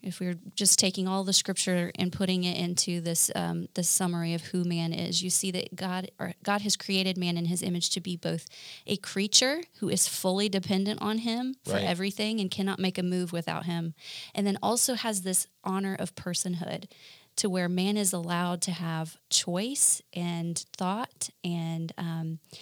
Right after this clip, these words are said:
Speaker 1: and so these things are held in tension all throughout Scripture.
Speaker 2: Mm-hmm.
Speaker 1: And, um, and, and I think that when we hold those out of balance, we get to, um, we get to have disagreements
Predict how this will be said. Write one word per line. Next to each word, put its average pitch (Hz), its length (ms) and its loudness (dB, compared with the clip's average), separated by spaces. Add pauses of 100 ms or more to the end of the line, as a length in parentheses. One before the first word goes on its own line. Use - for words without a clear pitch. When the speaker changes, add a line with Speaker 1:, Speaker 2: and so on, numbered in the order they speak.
(300)
Speaker 1:
and 208 100 4
so 214 200 6
these 226 340 4
things 240 260 2
are 214 60 2
held 196 240 4
in 185 140 2
tension 214 440 2
all 208 200 2
throughout 190 280 0
Scripture. 170 600 0
Speaker 2:
Mm-hmm. 117 240 -2 (160)
Speaker 1:
And, 208 300 4
um, 175 360 4 (760)
and, 208 260 2 (320)
and 226 140 4
I 220 80 2
think 240 240 0
that 214 160 2
when 220 140 2
we 208 100 4
hold 214 320 0
those 208 240 4
out 180 160 2
of 170 120 -2
balance, 180 600 2 (260)
we 190 180 -2
get 185 200 0
to, 175 420 2
um, 170 380 0
we 190 120 -4
get 185 200 -4
to 175 420 2
have 175 220 -4
disagreements 165 760 0